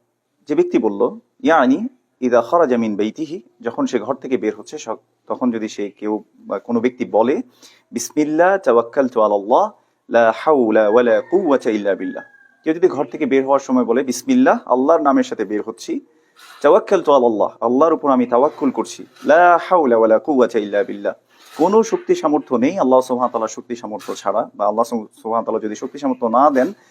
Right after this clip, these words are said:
কোনো শক্তি সামর্থ্য নেই।" এই কথাটা যে ব্যক্তি বলল, আল্লাহর পক্ষ থেকে ওয়াদা করে বলা হয়, "হুদিতা ওয়া কুফিতা ওয়া উকিতা", তাকে হেদায়েত দেয়া হলো, তার জন্য যথেষ্ট করা হলো এবং তাকে নিরাপত্তা দেয়া হলো।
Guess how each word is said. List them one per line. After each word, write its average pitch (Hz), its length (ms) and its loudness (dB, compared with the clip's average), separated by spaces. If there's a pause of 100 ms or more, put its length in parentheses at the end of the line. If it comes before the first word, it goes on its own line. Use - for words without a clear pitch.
(200)
কোনো 131 140 0
শক্তি 147 260 -4
সামর্থ্য 135 340 -2
নেই।" 113 220 -4 (440)
এই 165 140 2
কথাটা 180 360 2
যে 147 200 2
ব্যক্তি - 280 -4
বলল, 151 340 -2 (360)
আল্লাহর 151 320 2
পক্ষ 175 280 -4
থেকে 165 360 -2
ওয়াদা 120 440 2
করে 139 220 -4
বলা 101 320 2
হয়, 127 260 0 (140)
"হুদিতা 180 500 -2
ওয়া 151 140 4
কুফিতা 175 500 -4
ওয়া 127 140 4
উকিতা", 110 480 -4 (500)
তাকে 123 200 -2
হেদায়েত 131 400 4
দেয়া 160 220 4
হলো, 180 260 -4 (140)
তার 117 120 4
জন্য 123 240 0
যথেষ্ট 117 360 -2
করা 160 220 4
হলো 220 240 -2 (360)
এবং 185 220 0
তাকে 160 200 0
নিরাপত্তা 123 480 2
দেয়া 101 180 2
হলো। 92 180 -10